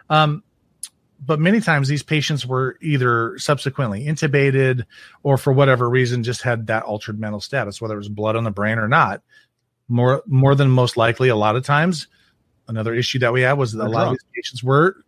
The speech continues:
Speaker 1: i-, intoxicated, right? Severely intoxic-, intoxicated. So, um, it was a real challenge to sort of navigate that. Uh, and then finally, just the last other little piece there was that,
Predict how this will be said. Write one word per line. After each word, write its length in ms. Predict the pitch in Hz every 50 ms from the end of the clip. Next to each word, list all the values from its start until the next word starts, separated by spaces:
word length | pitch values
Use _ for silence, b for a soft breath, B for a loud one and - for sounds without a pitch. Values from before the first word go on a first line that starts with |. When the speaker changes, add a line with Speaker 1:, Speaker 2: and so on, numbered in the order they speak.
| _ _
Speaker 1:
i-, 100 | - 254 - 196
intoxicated, 640 | 196 190 220 240 214 - - 131 - 139 117 110
right? 180 | 110 127 170 170
Severely 500 | - - 165 160 208 208 214 196 160 135 131
intoxic-, 460 | 123 120 117 113 - - 123 127 - _ B B B B B
intoxicated. 720 | 147 131 143 139 123 - - 117 - 117 101 95 101 107
So, 300 | - - 143 127 113 - B B B B B B
um, 180 | 147 143 147 156
it 60 | 170
was 160 | 185 202 170
a 40 | 165
real 220 | 151 185 202 180 156
challenge 520 | - - - 185 180 180 170 151 - -
to 120 | - 143
sort 220 | 131 - 151 147 131
of 100 | 117 110
navigate 560 | 123 127 131 135 143 143 127 117 113 110 -
that. 220 | 120 107 104 - - B B B B B B
Uh, 220 | 151 143 143 143 - _ -
and 140 | 165 175
then 100 | 185 180
finally, 280 | 151 - 202 208 202 190
just 200 | 165 - 196 -
the 100 | - 156
last 300 | 147 156 160 160 - -
other 160 | 170 165 180
little 180 | 175 170 151 135
piece 260 | - - 143 131 -
there 180 | - 127 120 120
was 220 | 120 117 110 -
that, 260 | - 131 120 123 120